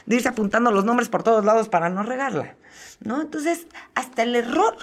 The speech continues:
se reconoce, porque de él aprendemos.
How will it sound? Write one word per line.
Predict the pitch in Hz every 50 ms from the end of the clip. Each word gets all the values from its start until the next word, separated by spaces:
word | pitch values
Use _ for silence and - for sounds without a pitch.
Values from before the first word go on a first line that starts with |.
| - - - _ _ _ _ _ _ _ _ _ _ _ _ _
se | - - 233
reconoce, | 208 233 226 226 220 220 214 214 - - - _ _ _ _ _ _ _ _ _ _ _ _ _ _ _ _ _ _ _ _ _ _ _ _ _
porque | - 185 180 - 202
de | 190 190
él | 190
aprendemos. | 185 185 - 175 165 - - - - - - - _